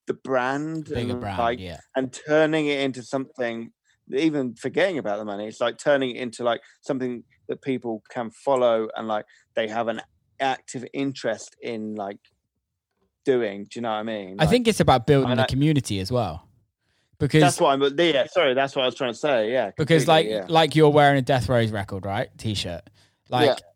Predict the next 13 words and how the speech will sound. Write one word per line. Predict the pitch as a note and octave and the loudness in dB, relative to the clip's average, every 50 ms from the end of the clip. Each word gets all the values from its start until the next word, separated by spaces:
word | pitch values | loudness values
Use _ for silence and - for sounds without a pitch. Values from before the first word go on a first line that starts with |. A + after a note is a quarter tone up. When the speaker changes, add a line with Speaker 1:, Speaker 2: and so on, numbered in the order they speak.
| _ - | _ -2
Speaker 1:
Yeah, | C#3+ C#3+ C3 - - _ _ _ - - - | 2 2 2 2 0 _ _ _ -20 -20 -2
yeah. | D#3+ | 2
Speaker 2:
that, | E3 E3 D#3+ E3 - - - _ _ _ _ _ _ _ _ _ _ _ _ _ _ _ _ | 4 4 6 4 2 -2 -10 _ _ _ _ _ _ _ _ _ _ _ _ _ _ _ _
y-, | - G#3 | -18 -14
you'll | F3 D#3+ D#3+ E3 - - - G3 F#3+ A3 A3 G3+ | -12 -12 -12 -12 -12 -6 2 6 8 8 8 8
probably | - - G3+ F3 D#3+ E3 E3 E3 D#3+ | 8 4 4 4 2 2 2 2 2
see | D3+ - - F3+ F3 | 4 4 4 4 4
somebody | D3 - C#3+ B2+ B2 A#2 A2+ A2+ A2+ A#2+ | 6 6 6 4 4 2 2 0 0 0
at | A#2+ B2 A#2+ A#2 A2 - - - | 0 -2 -2 -4 -6 -6 -8 -6
a, | |
at | C3+ B2 A#2 | -6 -4 -2
a | A#2+ | -2
show, | - - C#3 B2+ A#2+ G#2+ F#2+ G2 G#2 | 0 2 2 2 2 2 0 0 -2